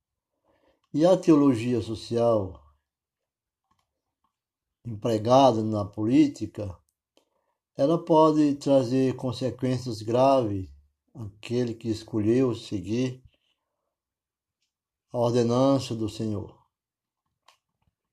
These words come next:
Porque tá escrito, "Meu reino não é neste mundo."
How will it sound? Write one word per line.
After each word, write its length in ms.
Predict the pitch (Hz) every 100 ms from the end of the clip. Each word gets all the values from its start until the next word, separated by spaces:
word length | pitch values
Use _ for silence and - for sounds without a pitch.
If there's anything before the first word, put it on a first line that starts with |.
| _ _ _ _ _ _ _
Porque 180 | 147 160
tá 160 | 165
escrito, 640 | 165 - 180 196 170 - 98 - _ _ _ _ _ _ _ _ _ _ _ _ _ _ _ _ _ _ _ _ _ _ _ -
"Meu 200 | 120 135
reino 460 | 127 151 185 190
não 180 | 196 147
é 160 | 143 151
neste 600 | 143 139 156 165 - 180
mundo." 600 | 139 135 151 104 92